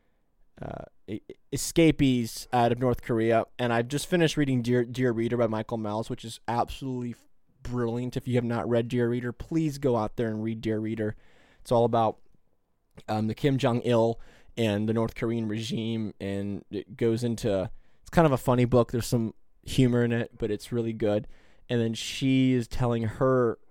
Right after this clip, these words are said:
um, accounts of what went on in North Korea and how she escaped. And it's, it's a sobering, uh, fact to see the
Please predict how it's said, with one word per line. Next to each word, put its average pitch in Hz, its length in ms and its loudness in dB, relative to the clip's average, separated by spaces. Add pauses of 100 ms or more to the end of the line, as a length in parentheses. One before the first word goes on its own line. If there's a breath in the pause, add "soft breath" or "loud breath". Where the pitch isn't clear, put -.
(420)
um, 95 320 -6
accounts - 600 -6
of 110 120 -6
what 113 200 0
went 113 160 0
on 110 140 -2
in 110 60 -4
North 107 240 -4
Korea 107 520 -4
and 101 320 -6
how 104 220 -6
she - 200 -8
escaped. - 540 -6 (580 soft breath)
And 104 540 -2 (400)
it's, - 340 -4
it's 202 340 4
a 220 40 0
sobering, 196 680 4 (140)
uh, 147 220 0
fact - 640 2
to - 80 -12
see 131 540 0
the 120 680 -2